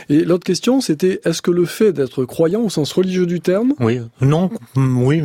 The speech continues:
Speaker 2: disons, oui, puisque ce sont les plus respectables.
Speaker 1: Alors, alors,
Speaker 2: Que,
Speaker 1: ben
Speaker 2: est-ce
Speaker 1: non.
Speaker 2: que ça rend tolérant vis-à-vis des autres religions, par exemple ?
Speaker 1: Ben non. Non.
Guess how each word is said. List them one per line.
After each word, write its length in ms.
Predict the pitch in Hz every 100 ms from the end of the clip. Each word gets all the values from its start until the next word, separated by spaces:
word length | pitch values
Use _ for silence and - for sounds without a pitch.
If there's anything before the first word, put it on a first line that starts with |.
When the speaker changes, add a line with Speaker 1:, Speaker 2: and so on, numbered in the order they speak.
| 107
Speaker 2:
disons, 280 | 107 117 113 - - 92 101
oui, 160 | 113 127
puisque 300 | 101 87 98
ce 40 |
sont 240 | - 101
les 100 | 87
plus 340 | 82 - 92 87
respectables. 500 | 78 - - - 156
Speaker 1:
Alors, 120 | 131 - - - - -
alors, 260 | 156 135 - -
Speaker 2:
Que, 60 | 110
Speaker 1:
ben 380 | - 190 160 180
Speaker 2:
est-ce 100 | 202
Speaker 1:
non. 100 | 185
Speaker 2:
que 60 |
ça 120 | -
rend 220 | 143 147 120 _
tolérant 420 | 160 143 135 160
vis-à-vis 340 | 147 120 117 131
des 320 | 110 101 101 85 117
autres 260 | 131 -
religions, 420 | 95 107 117 92 110
par 140 | 90
exemple ? 160 | 85 120
Speaker 1:
Ben 160 | 104
non. 220 | 117 120 120 _ _ _ -
Non. 180 | 131